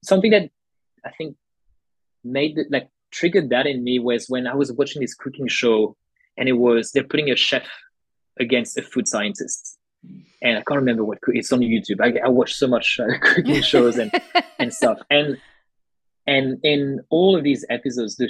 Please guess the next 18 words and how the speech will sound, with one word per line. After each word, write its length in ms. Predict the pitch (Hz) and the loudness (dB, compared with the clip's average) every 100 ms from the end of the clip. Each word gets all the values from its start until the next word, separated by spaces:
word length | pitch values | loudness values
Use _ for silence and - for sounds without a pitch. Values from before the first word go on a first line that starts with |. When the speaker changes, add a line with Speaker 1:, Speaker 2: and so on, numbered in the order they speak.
| - | -4
Speaker 1:
food 140 | 143 - | -6 -2
scientist, 560 | 123 139 139 127 - _ _ - | -2 -2 -4 -8 -12 _ _ -16
like, 140 | 113 - | -14 -10
knew 300 | 123 131 151 | -6 0 2
exactly 460 | 139 - - 131 143 | 2 2 -2 0 2
what, 240 | 127 110 - | 2 2 -2
what 400 | - 131 127 120 | -10 -2 0 0
the 80 | 120 | -2
chemical 380 | - 139 135 131 | -2 -2 -2 -2
reaction 640 | 113 113 117 - 120 110 104 | -2 -2 -4 -6 -6 -6 -4
was 440 | 107 104 101 - | -2 -2 -4 -8
Speaker 2:
Right. 80 | 104 | -4
Speaker 1:
during 240 | 107 107 107 | 0 0 0
the 180 | 107 | 0
Maillard 460 | 101 113 120 123 107 | 2 4 6 4 4
reaction 340 | 131 135 - | 0 -2 -2
of, 160 | 107 95 | -6 -6
like, 160 | 98 | -8